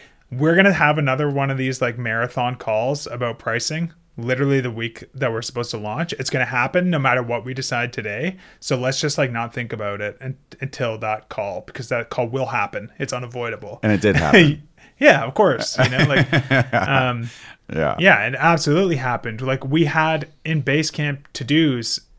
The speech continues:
Speaker 1: s-, assigned to people to work on the subscription billing for the team stuff, you know, like, that was shaped and ready
Speaker 2: Right,
Speaker 1: to
Speaker 2: right,
Speaker 1: be
Speaker 2: right.
Speaker 1: worked on. And then right before someone picked it up, I was like,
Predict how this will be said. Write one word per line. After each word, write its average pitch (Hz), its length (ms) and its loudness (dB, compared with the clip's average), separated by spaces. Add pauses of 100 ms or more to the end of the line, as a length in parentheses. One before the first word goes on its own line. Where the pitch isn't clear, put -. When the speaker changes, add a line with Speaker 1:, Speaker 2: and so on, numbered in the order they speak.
Speaker 1:
s-, - 220 -10
assigned 151 500 0
to 147 60 -6
people 123 380 -6
to - 140 -14
work 127 260 -4
on 135 100 -2
the 127 60 -4
subscription 139 580 -6
billing 123 380 -4
for 123 160 -8
the 117 80 -8
team 151 260 -4
stuff, - 480 -8
you 120 60 -4
know, 117 160 -6
like, 135 200 -4
that 139 160 0
was 139 180 -4
shaped 147 440 -4
and 110 240 -10 (460)
ready 139 300 0
Speaker 2:
Right, - 220 4
Speaker 1:
to 78 100 2
Speaker 2:
right, 80 100 2
Speaker 1:
be 135 120 2
Speaker 2:
right. 80 180 0
Speaker 1:
worked 143 280 -4
on. 113 300 -4 (320)
And 131 160 0
then 135 460 0 (480)
right 139 200 4
before 143 300 0
someone 139 260 0
picked 139 280 -2
it 139 40 0
up, 147 240 2
I 131 100 4
was 131 120 0
like, 135 240 -2